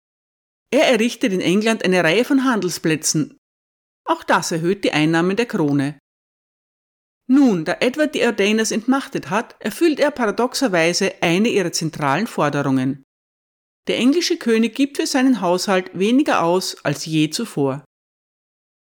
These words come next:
Schottland zurückzugewinnen gelingt Edward und Hugh nicht. Mittlerweile ist den Baronen des Nordens klar geworden, dass ein Friedensschluss mit Robert Bruce die einzige Lösung ist.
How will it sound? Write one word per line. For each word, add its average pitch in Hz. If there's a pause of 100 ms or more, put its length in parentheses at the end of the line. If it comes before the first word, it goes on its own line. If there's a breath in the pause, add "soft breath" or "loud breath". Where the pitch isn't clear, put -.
(180)
Schottland 180
zurückzugewinnen 214
gelingt 277
Edward 202
und 240
Hugh 214
nicht. 175 (880)
Mittlerweile 220
ist -
den 277
Baronen 214
des 220
Nordens 175
klar 160
geworden, 185
dass 240
ein 254
Friedensschluss 302
mit 233
Robert 214
Bruce 202
die -
einzige 160
Lösung 170
ist. -